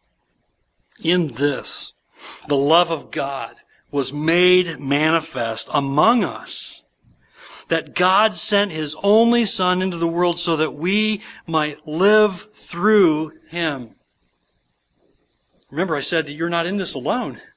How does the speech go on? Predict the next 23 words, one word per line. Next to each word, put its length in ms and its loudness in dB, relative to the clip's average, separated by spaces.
right? 260 -8
That 100 -10
you're 120 -2
not 160 2
alone 420 2
in 100 2
this 200 0
to 100 -12
just, 320 -4
to, 260 -12
to 100 -8
steal 320 -2
the 140 -6
Nike 320 -6
slogan 420 -2
that's 220 -8
really 240 -6
old 220 -2
now, 380 -8
"Just 300 -8
do 180 -4
it," 160 -4
right? 220 -6